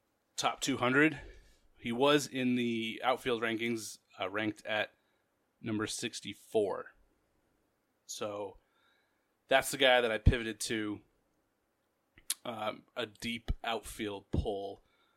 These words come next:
uh, guy that, um, I had scooped up in a league and then subsequently dropped,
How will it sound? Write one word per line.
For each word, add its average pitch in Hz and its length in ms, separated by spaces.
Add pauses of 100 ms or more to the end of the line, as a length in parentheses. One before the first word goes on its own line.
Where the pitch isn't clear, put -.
(300)
uh, 98 260 (120)
guy 104 420
that, 98 320 (200)
um, 98 440 (1700)
I 104 60
had 101 100
scooped - 320
up 101 180 (120)
in 110 80
a 101 60
league 101 380
and 104 100
then 95 160
subsequently 104 440
dropped, 95 460